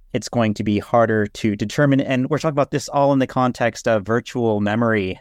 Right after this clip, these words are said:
<laughs> spaces, which further complicates this. I was gonna ask you specifically, how do you see A I impacting upon the field? You've already alluded to this, that you see this as a set of tools that, that have,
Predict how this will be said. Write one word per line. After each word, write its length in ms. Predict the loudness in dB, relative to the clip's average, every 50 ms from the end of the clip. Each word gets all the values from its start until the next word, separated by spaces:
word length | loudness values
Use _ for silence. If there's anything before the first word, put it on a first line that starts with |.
| -6
<laughs> 60 | -8 -6
spaces, 800 | -6 -6 -8 -6 0 0 0 0 0 -4 -4 -4 -4 -8 -12 -16 -18 _ _ _ _ -2
which 320 | 0 0 0 -2 -6 -14 _ _ _ _
further 480 | 2 2 4 4 4 2 2 0 -2 _ _ _ _ _
complicates 880 | -4 -2 -2 0 0 -2 -4 -2 -2 -2 -2 -4 -4 -8 -12 -14 -14 -16 _ _ _ _ _ _ -10 -4
this. 420 | -2 0 0 0 -2 -6 -12 -12 _ _ _ _ _ _ -6 -4 -2
I 80 | 2 2
was 160 | 2 2 2
gonna 100 | 0 -2
ask 380 | 0 0 0 -2 -2 -4 -2 0
you 180 | 0 0 0
specifically, 800 | -2 -4 -6 -6 -4 -2 0 0 0 0 0 0 0 0 -2 -4 -6
how 220 | -4 -2 0 0
do 80 | 2 2
you 120 | 0 -2
see 640 | -4 -6 -4 -2 -2 0 0 0 0 0 -2 -4 -8 _ _ _ _ _ _ 0
A 240 | 2 4 4 4
I 480 | 4 4 4 4 4 4 2 0 -2 -4 -6
impacting 1040 | -4 -2 -2 -2 -4 -4 -2 -2 -2 -4 -6 -6 -4 -4 -2 -2 -4 -4 -6 -8 -12 _ _
upon 800 | -4 -4 -4 -4 -4 0 2 2 4 2 2 0 -2 -2 -4 -6 -8 _ _ -10
the 160 | -6 -6 -6
field? 500 | -4 -2 0 2 4 4 4 2 2 0
You've 160 | -2 -2 -2
already 480 | 0 2 2 4 2 2 2 2 0 -2
alluded 440 | -2 -2 0 0 0 0 0 -2 -2 -4
to 100 | -2 0
this, 220 | 0 -2 -2 -2
that 180 | -2 -2 -2 -2
you 80 | -2
see 180 | -2 0 0 0
this 260 | 2 2 0 2 2
as 480 | 2 4 4 4 2 2 0 -2 -4 -2
a 120 | -2 -2
set 180 | 0 0 0 0
of 80 | 0
tools 460 | -2 0 0 2 2 2 2 0 0
that, 280 | 2 2 2 2 2 0
that 200 | 0 2 2 2
have, 500 | 2 2 2 2 2 2 0 -2 -4 -10